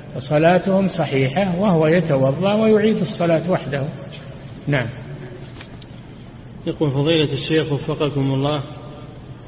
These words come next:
Speaker 2: امرأة كبيرة في السن عمرها فوق الثمانين سنة، وعندها خوف شديد من الأمراض، وأصابتها أورام في بطنها واجتاحت،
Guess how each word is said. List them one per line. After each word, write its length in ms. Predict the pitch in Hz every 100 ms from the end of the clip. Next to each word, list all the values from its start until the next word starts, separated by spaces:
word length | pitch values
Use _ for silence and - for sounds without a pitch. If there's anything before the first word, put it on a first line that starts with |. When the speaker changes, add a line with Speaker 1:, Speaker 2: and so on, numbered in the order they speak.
| -
Speaker 2:
امرأة 320 | 143 165 160
كبيرة 760 | 151 147 143 139 156 151 147 135
في 60 | 135
السن 360 | - 156 151 147 - - - - - - - -
عمرها 640 | 131 143 156 147 131 147 135
فوق 360 | 156 143 143
الثمانين 960 | 147 151 143 - 156 147 143 147 143 131
سنة، 280 | 147 127 104 - - - - - - - - -
وعندها 520 | 147 160 156 156 151
خوف 440 | 147 156 131 147 139
شديد 320 | 143 147 147
من 220 | 147 147
الأمراض، 520 | 143 143 135 135 147 143 -
وأصابتها 840 | 143 139 - 135 135 143 139 143
أورام 680 | 139 135 131 139 147 143 147 147 - - - -
في 140 | 147 139
بطنها 600 | 143 143 143 135 139 143 - - 156
واجتاحت، 680 | 139 - 147 143 131 151